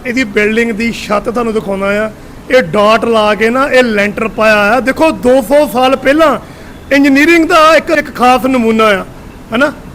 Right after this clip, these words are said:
ਇੰਜੀਨੀਅਰਿੰਗ ਦਾ ਉਸ ਵੇਲੇ ਕਿੰਨੀ ਕਾਮਯਾਬ ਹੋਊਗੀ। ਥੱਲੇ ਗਾਡਰ ਪਾਇਆ ਵਾ,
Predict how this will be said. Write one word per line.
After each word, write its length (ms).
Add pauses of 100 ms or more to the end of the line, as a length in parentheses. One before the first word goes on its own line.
(240)
ਇੰਜੀਨੀਅਰਿੰਗ 440
ਦਾ 120
ਉਸ 240
ਵੇਲੇ 260
ਕਿੰਨੀ 320
ਕਾਮਯਾਬ 500
ਹੋਊਗੀ। 400 (340)
ਥੱਲੇ 220
ਗਾਡਰ 320
ਪਾਇਆ 240
ਵਾ, 300